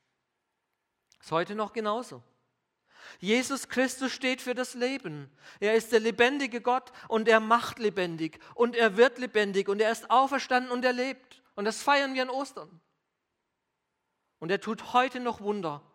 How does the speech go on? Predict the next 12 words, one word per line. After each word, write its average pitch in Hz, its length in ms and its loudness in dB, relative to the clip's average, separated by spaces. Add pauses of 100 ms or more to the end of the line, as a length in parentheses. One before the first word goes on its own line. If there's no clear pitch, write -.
(640)
Stunde 226 680 -2 (220)
um 202 160 -6
Stunde, 196 600 -2
Tag 226 360 0
für 202 160 -8
Tag. 185 420 -2 (200)
Und 190 100 -8
er 190 120 -4
tut 202 280 -8
Wunder 277 340 2
an 208 160 -2
Menschen 247 480 -2